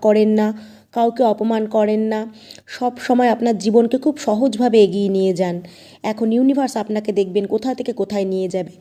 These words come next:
আপনি খুব দ্রুত সহ-, সাফল্যের চূড়ায় পৌঁছে যাবেন।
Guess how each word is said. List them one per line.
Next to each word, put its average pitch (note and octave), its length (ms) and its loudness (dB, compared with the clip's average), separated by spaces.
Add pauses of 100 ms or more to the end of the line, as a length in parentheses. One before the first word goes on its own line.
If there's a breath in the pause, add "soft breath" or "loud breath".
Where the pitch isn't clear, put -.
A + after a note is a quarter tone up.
(320 soft breath)
আপনি G#3 320 0
খুব G#3+ 260 0
দ্রুত A3 320 0 (440 loud breath)
সহ-, A3 400 -4
সাফল্যের C4+ 560 2
চূড়ায় G#3 300 4
পৌঁছে F#3 340 2
যাবেন। F3+ 280 0